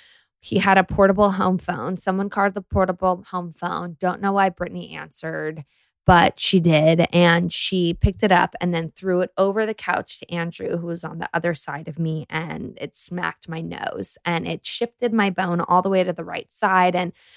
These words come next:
I broke my nose and it immediately started bleeding, and I had to go to the doctor and I got x-rays, and they said that the bone had shifted over a bunch and it was, like, a blockage of seven thirty. So,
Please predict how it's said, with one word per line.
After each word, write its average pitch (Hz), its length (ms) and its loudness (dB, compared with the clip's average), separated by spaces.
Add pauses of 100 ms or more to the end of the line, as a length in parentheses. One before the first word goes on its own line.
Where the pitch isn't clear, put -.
(520)
I 190 60 6
broke 175 180 4
my 226 100 4
nose 349 340 4
and 180 120 2
it 180 120 2
immediately 170 480 -2
started 165 320 -4
bleeding, 269 400 2
and 190 80 0
I 170 40 -4
had 160 180 -8
to 170 60 -10
go 165 80 -6
to 165 80 -8
the - 60 -14
doctor 240 500 4
and 185 120 -2
I - 20 -12
got - 220 -6
x-rays, 202 600 2
and 175 140 -6
they 160 60 -10
said 214 500 6
that 180 160 0
the 160 80 -2
bone 175 320 -2
had - 240 -16
shifted - 480 -6
over 247 320 4
a 233 60 4
bunch 208 360 2
and 190 120 2
it 185 100 -4
was, 180 220 2
like, 165 200 4
a - 60 2
blockage 175 540 4
of 165 100 -2
seven 165 480 -4
thirty. - 300 -2
So, - 240 2